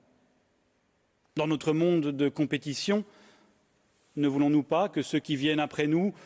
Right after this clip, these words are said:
soit fassent moins bien que nous, soit prennent notre relève, soit à notre hauteur ? Comme il est difficile, finalement,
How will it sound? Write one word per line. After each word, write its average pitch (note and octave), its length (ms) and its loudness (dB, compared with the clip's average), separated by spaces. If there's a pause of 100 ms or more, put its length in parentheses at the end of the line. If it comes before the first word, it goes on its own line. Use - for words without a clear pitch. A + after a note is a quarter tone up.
(800)
soit D#3+ 320 -2
fassent - 480 -6
moins B2+ 260 -2
bien D3+ 320 0
que - 140 -4
nous, C#3 360 2 (840)
soit E3+ 440 -4 (480)
prennent D3+ 300 -2
notre D3 260 0
relève, F#3 480 0 (160)
soit F#3 300 0
à E3 60 0
notre D#3+ 320 0 (100)
hauteur ? F#3+ 720 -2 (1500)
Comme F3 140 2
il F3+ 80 2
est F3 40 4
difficile, E3 640 -4
finalement, C3+ 580 0